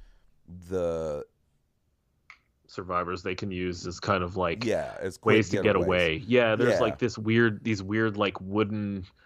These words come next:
Speaker 2: things with barbed wire on the top of
Speaker 1: That
Speaker 2: them
Speaker 1: you
Speaker 2: that are
Speaker 1: slide
Speaker 2: built just
Speaker 1: on, yeah.
Speaker 2: perfectly for them
Speaker 1: Yeah.
Speaker 2: to <laughs> slide through. Those
Speaker 1: And
Speaker 2: are weird.
Speaker 1: so, like, a-, and since he's got the chainsaw and he'll skin your ass raw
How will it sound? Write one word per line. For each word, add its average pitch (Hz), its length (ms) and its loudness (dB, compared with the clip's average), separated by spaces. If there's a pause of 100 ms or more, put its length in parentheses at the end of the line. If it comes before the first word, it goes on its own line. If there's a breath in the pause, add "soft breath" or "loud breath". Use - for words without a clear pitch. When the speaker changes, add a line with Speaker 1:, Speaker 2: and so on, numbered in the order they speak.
(240 soft breath)
Speaker 2:
things 107 400 2
with 98 160 -6
barbed 98 400 0
wire 98 320 2
on 98 120 -2
the 98 60 -6
top 98 300 -2
of 131 40 -2
Speaker 1:
That 110 100 0
Speaker 2:
them 104 100 -2
Speaker 1:
you 104 60 -4
Speaker 2:
that 95 100 -4
are 95 60 -6
Speaker 1:
slide 101 120 -6 (220)
Speaker 2:
built - 0 -
just 107 160 0
Speaker 1:
on, 101 60 -16 (140)
yeah. - 40 2
Speaker 2:
perfectly 117 360 -4
for 110 160 -12
them 113 120 2
Speaker 1:
Yeah. 110 60 4
Speaker 2:
to 92 80 0
<laughs> - 400 -10
slide 113 160 -6
through. 113 240 -2
Those 123 180 4
Speaker 1:
And 143 100 -2
Speaker 2:
are 110 60 -10
weird. 107 100 2
Speaker 1:
so, 131 140 6
like, 104 300 0
a-, 90 280 -6
and 104 320 -4 (160)
since 127 300 -6
he's 123 220 -10
got 101 180 -2
the 87 80 -12
chainsaw 110 640 -4
and 85 100 -12
he'll 80 80 -14
skin 82 280 -14
your 76 120 -12
ass 101 380 -6
raw 65 280 -6